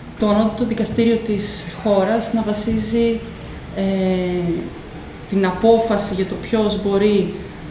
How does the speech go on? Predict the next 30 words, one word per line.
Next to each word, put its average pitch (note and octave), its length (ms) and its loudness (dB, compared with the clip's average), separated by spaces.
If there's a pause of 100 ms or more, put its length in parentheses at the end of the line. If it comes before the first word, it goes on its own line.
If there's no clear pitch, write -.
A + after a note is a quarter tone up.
(100)
ε, F3 300 0
να F3 80 4
αιτηθεί, F3+ 500 0
δεν G#3 140 2
μπορεί G3+ 220 4
να G3+ 80 2
αιτηθεί G3 600 0
την F#3+ 180 2
ελληνική, F3 760 0 (180)
ε, F3+ 320 -2
ηθαγένεια, F#3 800 0 (640)
ε, G3+ 340 2
πάνω A#3 180 4
στο C4 140 0
επιχείρημα B3 540 4
της A#3+ 220 -2
καθαρότητας A3+ 520 0
της - 140 -4
φυλής G#3+ 200 0
και B3+ 80 0
της - 80 -2
καθαρότητας A3 520 0
του - 80 0
αίματος. F3 500 0 (140)
Είναι A#3+ 200 8
ιδιαίτερα B3 380 6
προβληματικό G3+ 840 2
να G#3+ 80 4
στηρίζουμε, G#3 880 4 (1600)
ε, F#3+ 60 -4